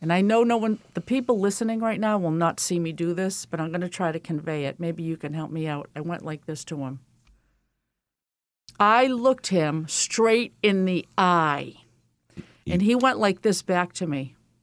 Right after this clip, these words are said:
Speaker 2: So you did a staring,
Speaker 1: You know
Speaker 2: stare
Speaker 1: what? He,
Speaker 2: down.
Speaker 1: he won. It was the most evil thing,
Speaker 2: Yeah.
Speaker 1: diabolical
Speaker 2: Oh, my
Speaker 1: thing. He was
Speaker 2: God.
Speaker 1: probably decide, thinking to himself, "Hmm, this one, I'd, I'd love to chop her up somehow."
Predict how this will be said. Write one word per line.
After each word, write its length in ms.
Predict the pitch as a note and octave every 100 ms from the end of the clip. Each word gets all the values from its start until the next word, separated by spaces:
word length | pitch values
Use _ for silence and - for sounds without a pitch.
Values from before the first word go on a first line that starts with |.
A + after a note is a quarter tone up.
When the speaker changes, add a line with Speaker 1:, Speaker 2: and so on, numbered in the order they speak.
| _ _ _
Speaker 2:
So 160 | - E2
you 160 | E2+ D#2+
did 180 | F#2
a 80 | E2
staring, 600 | - G#2 G2+ F#2+ D#2 D2+ -
Speaker 1:
You 160 | G3+
know 100 | A3+
Speaker 2:
stare 140 | A2 G#2
Speaker 1:
what? 80 | F2+
He, 60 |
Speaker 2:
down. 180 | E2 D2+
Speaker 1:
he 160 | C4+ C4
won. 460 | A#3 A3+ D3+ C#3 - _ _ _ -
It 40 |
was 100 | A3
the 60 | A#3
most 240 | B3+ B3 -
evil 380 | C#4+ D4 D4+ C4
thing, 300 | C4+ A#3 G#3+
Speaker 2:
Yeah. 60 | G3
Speaker 1:
diabolical 800 | A3+ C4 A#3+ B3 A#3+ A#3+ G3+ G#3+
Speaker 2:
Oh, 20 |
my 60 | F3
Speaker 1:
thing. 240 | A3 - A3+
He 140 | D#4+
was 100 | E2
Speaker 2:
God. 80 | D#2+
Speaker 1:
probably 280 | G#4+ A4 D4
decide, 580 | B3+ C#4 B3+ - -
thinking 240 | C#4 C4 A#3+
to 40 |
himself, 260 | A3+ A#3 G#3+
"Hmm, 240 | D#4 C4
this 180 | D4+ E4+
one, 160 | A#3+ A3+
I'd, 240 | B3+ C4
I'd 240 | - B3+ D#4+
love 160 | D#4+
to 80 | A3+
chop 380 | - - A#3 A3+
her 220 | B3 A3
up 120 | E3+
somehow." 440 | - E3 D#3 D3+